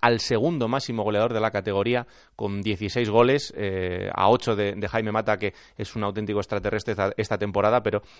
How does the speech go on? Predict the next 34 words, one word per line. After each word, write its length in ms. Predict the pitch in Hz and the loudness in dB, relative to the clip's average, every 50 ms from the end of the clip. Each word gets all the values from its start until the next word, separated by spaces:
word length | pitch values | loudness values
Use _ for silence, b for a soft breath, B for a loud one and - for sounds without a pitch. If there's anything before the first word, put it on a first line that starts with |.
| b b b b | b b b b
el 120 | 107 104 | -8 -4
Córdoba 340 | - 110 98 101 101 101 98 | 0 0 2 4 4 4 4
que 100 | 98 95 | 2 -2
se, 460 | - - 107 98 92 90 87 87 90 | -6 -2 -2 0 0 0 -2 -2 -4
se 120 | - - 98 | -6 -6 -4
está 140 | - - | 2 4
manteniendo 560 | 110 120 123 117 113 107 110 117 123 135 143 b b b b b b b - | 4 4 4 4 4 4 4 4 6 4 4 b b b b b b b -2
por 140 | - 104 104 | -2 2 2
los 120 | 101 98 | 2 2
goles 240 | 92 107 110 113 104 | 4 4 4 4 2
de 80 | 110 | 0
un 80 | 110 107 | -2 -2
Sergi 240 | - 120 107 101 107 | -2 -2 -2 0 2
Guardiola 340 | 101 98 95 101 107 113 113 | 2 4 4 4 4 4 2
que 60 | 104 | 0
está 120 | - 104 | -2 -6
haciendo 260 | 95 - 104 101 104 | -8 -8 -6 -6 -4
un 60 | 107 98 | -4 -4
auténtico 460 | 98 95 107 104 107 120 107 117 110 | -4 -4 -4 -4 -4 -2 0 0 0
temporadón, 540 | 113 107 101 87 - 95 95 98 104 95 90 | 0 0 -2 2 2 2 4 4 2 2 0
así 160 | 85 101 95 | -6 -6 -6
que 80 | 95 | -8
esto 160 | 92 - - 101 | -8 -6 -6 -4
también 240 | 95 95 98 95 | -4 -4 -4 -4
demuestra 400 | 92 92 95 95 - - 104 98 | -4 -4 -4 -4 -4 -2 0 0
el, 240 | 95 92 92 90 92 | 0 0 -4 -6 -6
el 140 | 92 95 - | -8 -8 -6
compromiso 640 | - 98 92 - 98 107 127 123 - 170 180 175 - - | -6 -6 -4 -2 -2 -2 -2 0 2 2 2 2 0 -4
y 200 | 107 101 101 104 | -6 -2 -2 -2
es 120 | 98 85 | -2 0
de, 420 | 104 104 98 95 92 92 92 92 - | 0 0 0 2 0 0 -2 -4 -6
de, 400 | 95 98 92 92 92 90 90 87 | -6 -4 -2 -2 -2 -2 -2 -2
eh, 40 | 87 | -4
aplaudirlo. 520 | 87 - 92 90 95 104 104 95 95 85 | -4 -2 -2 -2 0 0 -2 -2 -2 -6